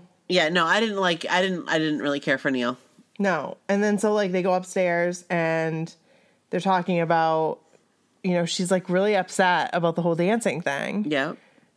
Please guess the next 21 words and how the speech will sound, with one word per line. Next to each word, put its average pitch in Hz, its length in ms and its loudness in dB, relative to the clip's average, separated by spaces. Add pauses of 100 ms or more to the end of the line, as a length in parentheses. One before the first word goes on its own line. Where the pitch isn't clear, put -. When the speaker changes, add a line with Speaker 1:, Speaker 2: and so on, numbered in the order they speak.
(140)
Speaker 2:
And 185 120 0
she 190 120 -4
breaks 170 240 -4
the - 100 -12
Cinderella 151 600 -4 (600)
statue, - 580 -10 (120)
which 175 160 -6
was 165 140 -6
sad. 202 400 -4 (100)
Speaker 1:
That - 140 -2
was - 180 -4
sad. - 360 -8 (360)
Speaker 2:
And 196 160 2
then 170 460 0
they 180 100 2
have 165 140 -2
sex. - 480 -10 (1300)
Speaker 1:
So 220 200 2
Speaker 2:
Because 233 220 4
that 196 280 2
solves 147 380 2